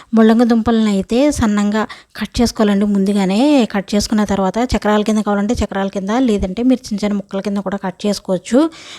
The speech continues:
నేను ముందుగా ముల్లంగి దుంపలు, అలాగే కొంచెం వంకాయ ముక్కలు కూడా నేను కుక్కర్లో పెట్టి రెండు విజిల్స్ అయితే, ఆ, పెట్-, రప్పించానండి. ఈ రెండు, రెండు విజిల్స్లో చక్కగా ముక్కలన్నీ కూడా బాగా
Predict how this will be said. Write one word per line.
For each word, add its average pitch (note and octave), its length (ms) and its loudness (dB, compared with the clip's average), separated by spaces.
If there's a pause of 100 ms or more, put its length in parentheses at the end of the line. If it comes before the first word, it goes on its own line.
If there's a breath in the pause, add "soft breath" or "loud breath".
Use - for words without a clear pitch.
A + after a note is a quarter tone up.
(100)
నేను A#3 180 4
ముందుగా A3 360 2
ముల్లంగి G#3 400 2
దుంపలు, G#3+ 480 0 (280 loud breath)
అలాగే G#3+ 400 0 (360 soft breath)
కొంచెం A3 240 4
వంకాయ G#3 280 2
ముక్కలు G#3 260 0
కూడా A#3 400 2
నేను G#3+ 360 4
కుక్కర్లో G3+ 420 -2
పెట్టి G3 240 0
రెండు A3+ 200 0
విజిల్స్ G3 380 0 (500)
అయితే, G3+ 600 0 (480 loud breath)
ఆ, F#3+ 440 0 (120)
పెట్-, G#3 460 2
రప్పించానండి. F#3+ 720 0
ఈ C#4 180 4
రెండు, G3+ 240 2
రెండు G#3 280 0
విజిల్స్లో G#3 580 0
చక్కగా G#3 420 -2
ముక్కలన్నీ G3+ 580 0
కూడా G3 180 -2
బాగా G3 420 0